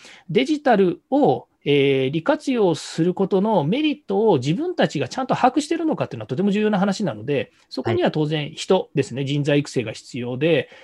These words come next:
Speaker 1: うん。
Speaker 2: 職員が変わらなければやはりいけないということで、その人を育てるための、えー、活動が自治体単位でできてますかっていうことが問われてると思います。その意味では、渋谷区には人を育てる、そういう素地があります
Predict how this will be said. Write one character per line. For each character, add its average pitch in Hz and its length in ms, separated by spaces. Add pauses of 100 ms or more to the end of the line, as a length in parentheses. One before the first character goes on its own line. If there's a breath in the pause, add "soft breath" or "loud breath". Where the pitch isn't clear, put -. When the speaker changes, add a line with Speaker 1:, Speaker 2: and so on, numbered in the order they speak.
Speaker 1:
う - 40
ん。 - 20
Speaker 2:
職 170 240
員 175 180
が 262 180
変 151 120
わ 156 80
ら 170 100
な 185 120
け 185 140
れ 196 120
ば 285 240
や 135 140
は 143 40
り 120 120
い - 40
け 165 120
な 170 100
い 165 60
と 180 80
い 175 60
う 180 40
こ 190 120
と 156 100
で、 180 180
そ 277 140
の 302 120
人 - 220
を 233 60
育 226 260
て 302 100
る 226 120
た 175 100
め 208 80
の、 220 280 (420 loud breath)
え 131 320
ー、 139 60
活 - 220
動 240 220
が 262 240 (320)
自 139 140
治 - 80
体 254 120
単 285 160
位 160 40
で 120 100
で 180 100
き - 60
て 359 80
ま 220 100
す - 80
か 180 120
っ - 80
て 127 100
い 110 40
う - 20
こ 143 80
と 202 100
が 180 80
問 131 140
わ 139 80
れ 120 80
て 104 100
る - 80
と - 140
思 101 120
い 104 60
ま 98 80
す。 - 160 (220)
そ 262 100
の 285 80
意 330 60
味 320 100
で 262 120
は、 269 280 (160)
渋 226 300
谷 311 120
区 262 100
に 214 140
は 262 180
人 - 240
を 269 40
育 254 280
て 262 140
る、 175 420 (400)
そ - 180
う 214 40
い 220 40
う 208 60
素 240 160
地 151 120
が 147 280 (520 soft breath)
あ 190 100
り 180 120
ま 143 100
す - 200